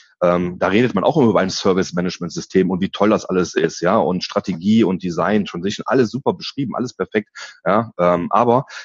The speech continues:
es wird ja nicht richtig gelebt, weil die Leute das nicht so richtig spüren. Die machen immer nur da, wo, wo habe ich meinen Schmerz und dann mache ich so ein bisschen Prozesse da.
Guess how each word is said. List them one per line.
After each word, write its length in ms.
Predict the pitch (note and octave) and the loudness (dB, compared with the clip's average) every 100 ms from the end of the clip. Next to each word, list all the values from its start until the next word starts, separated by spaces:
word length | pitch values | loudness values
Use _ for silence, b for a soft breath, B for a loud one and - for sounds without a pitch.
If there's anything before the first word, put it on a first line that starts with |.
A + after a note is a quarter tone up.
| B | B
es 180 | F2+ G2 | -4 0
wird 240 | A#2+ - | 0 0
ja 80 | A2+ | 0
nicht 200 | G#2 - | 0 0
richtig 280 | G#2+ G2 - | -4 -4 -4
gelebt, 280 | F2+ G2+ | 2 2
weil 100 | G#2+ | 2
die 100 | F#2+ | -2
Leute 400 | F2+ F2+ G#2+ - | 0 2 2 0
das 240 | G#2 F#2 - | -2 -2 -2
nicht 120 | F2 | -6
so 100 | F2 | -6
richtig 460 | G2 - G2+ F2+ - B B _ _ _ _ _ _ | -8 -2 -2 -2 -12 B B _ _ _ _ _ _
spüren. 460 | - _ A#2 A#2 E2+ | -20 _ 0 2 2
Die 80 | F2 | 0
machen 240 | G#2+ C3 | 0 2
immer 140 | A2+ | 4
nur 120 | A2 G2 | 4 2
da, 300 | G2+ A#2 A2 | 2 2 2
wo, 160 | G#2+ G2 | 2 2
wo 100 | F#2 | 2
habe 120 | G#2 - | 2 2
ich 100 | G#2+ | -2
meinen 120 | F2+ | -2
Schmerz 400 | - G2+ D#3 - | -2 -2 -2 -2
und 80 | G#2 | 0
dann 120 | G#2 | 2
mache 180 | G2 G#2+ | 2 2
ich 60 | |
so 80 | - | 0
ein 60 | F2+ | -6
bisschen 240 | - F#2+ | -4 -6
Prozesse 440 | - F2 F#2 - | -2 -4 -4 -8
da. 200 | C#2 - | -8 -8